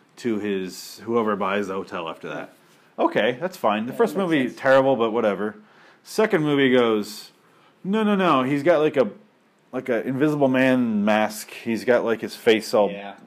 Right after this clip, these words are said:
Speaker 1: from his burns. He is, like, this weird hermit guy. He sounds like Bane."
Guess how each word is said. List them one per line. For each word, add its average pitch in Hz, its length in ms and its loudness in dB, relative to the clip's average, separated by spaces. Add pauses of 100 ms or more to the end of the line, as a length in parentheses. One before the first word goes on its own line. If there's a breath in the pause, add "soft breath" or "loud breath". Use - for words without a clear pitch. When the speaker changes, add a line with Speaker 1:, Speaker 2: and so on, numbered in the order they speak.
(280)
Speaker 1:
from 104 220 -8
his 101 220 -8
burns. 107 680 -4 (1040 loud breath)
He 107 540 -2 (1080)
is, 113 140 -10
like, 117 140 -4
this 107 120 -8
weird 110 240 -2
hermit 113 300 -6
guy. 113 240 0
He 117 100 0
sounds 120 500 -4
like 107 300 -2
Bane." 104 520 -6